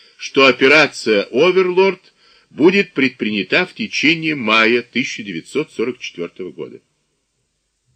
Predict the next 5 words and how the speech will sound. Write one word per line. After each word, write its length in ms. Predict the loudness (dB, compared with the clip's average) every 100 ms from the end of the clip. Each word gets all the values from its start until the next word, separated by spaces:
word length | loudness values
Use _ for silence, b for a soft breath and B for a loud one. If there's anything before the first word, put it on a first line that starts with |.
| _ _ _ _ _ _ _ _ _ _ _ _
На 160 | -2 0
Тегеранской 640 | 2 4 6 4 0 -4
конференции 720 | -4 0 2 2 0 0 2
"Большая 640 | 2 2 2 2 2 2 0
Тройка" 580 | -2 0 0 -4 -8